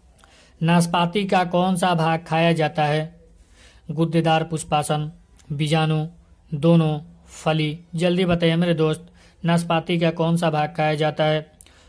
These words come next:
बहुत महत्वपूर्ण क्वेश्चन है मेरे दोस्त, ये हर एग्जाम में ये पूछता है मेरे दोस्त, आर्मी हो, रेलवे हो, एसएससी जीडी हो, चाहे जो भी एग्जाम है जो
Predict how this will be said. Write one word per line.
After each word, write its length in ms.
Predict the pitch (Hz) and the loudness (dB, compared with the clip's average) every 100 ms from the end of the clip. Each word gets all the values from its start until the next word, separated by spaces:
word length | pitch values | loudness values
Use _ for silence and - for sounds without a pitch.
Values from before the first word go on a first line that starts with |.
| - | -6
बहुत 380 | 165 165 175 170 | 2 4 4 2
महत्वपूर्ण 580 | 165 156 160 175 175 165 | 2 0 0 0 2 2
क्वेश्चन 400 | 170 151 143 156 | 2 -2 0 -2
है 60 | 151 | 0
मेरे 180 | 156 | -2
दोस्त, 260 | 151 156 156 | -2 -2 -2
ये 220 | 156 156 - - _ - - _ _ - - - | 0 0 -4 -20 _ -20 -20 _ _ -20 -20 -2
हर 160 | 160 185 | 2 2
एग्जाम 380 | 165 170 170 | 2 2 2
में 100 | 180 | 2
ये 100 | 175 170 | 2 2
पूछता 380 | 165 151 - | 0 -4 -2
है 360 | 156 156 156 - _ _ _ _ _ _ _ _ _ - | 0 0 -4 -12 _ _ _ _ _ _ _ _ _ -6
मेरे 200 | 156 156 | -2 2
दोस्त, 280 | 160 160 - - - | 2 0 -6 -16 -2
आर्मी 320 | 165 160 165 | 0 2 2
हो, 260 | 160 156 156 - 165 | 2 -2 -6 -8 0
रेलवे 440 | 165 175 175 175 | 4 4 4 4
हो, 240 | 160 156 - | 4 2 0
एसएससी 420 | 170 170 185 175 | 0 2 0 0
जीडी 300 | 156 160 156 | -2 0 0
हो, 260 | 156 156 156 - - - _ | 0 0 -2 -12 -20 -20 _
चाहे 300 | - 185 180 | -4 -2 -2
जो 240 | 170 170 196 | -2 0 2
भी 140 | 202 | 4
एग्जाम 380 | 190 160 170 170 | 2 2 2 4
है 80 | 175 | 2
जो 140 | 165 | 0